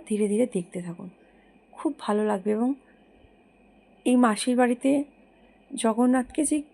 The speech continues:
কীভাবে আপ্যায়ন করা হয়, মানে সে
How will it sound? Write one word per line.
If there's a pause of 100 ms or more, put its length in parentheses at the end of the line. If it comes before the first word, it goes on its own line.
(240)
কীভাবে (840)
আপ্যায়ন (120)
করা (100)
হয়, (1160)
মানে (120)
সে